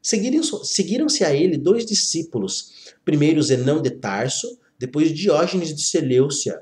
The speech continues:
né, que teria nas-, né, teria vivido por volta de duzentos e quarenta até cento e cinquenta antes de Cristo. Esse Diógenes também chamado de o Babilônico. Então esses autores ali teriam, é, sido dois discípulos do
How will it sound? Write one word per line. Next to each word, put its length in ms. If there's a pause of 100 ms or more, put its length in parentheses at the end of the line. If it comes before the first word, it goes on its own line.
(140)
né, 100
que 100
teria 200
nas-, 640
né, 260
teria 200
vivido 300
por 100
volta 240
de 60
duzentos 300
e 40
quarenta 460
até 120
cento 260
e 20
cinquenta 360
antes 140
de 80
Cristo. 400 (380)
Esse 100
Diógenes 480
também 240
chamado 380
de 180 (320)
o 260 (200)
Babilônico. 800
Então 180
esses 220
autores 480
ali 160
teriam, 580 (240)
é, 240
sido 280
dois 200
discípulos 640
do 260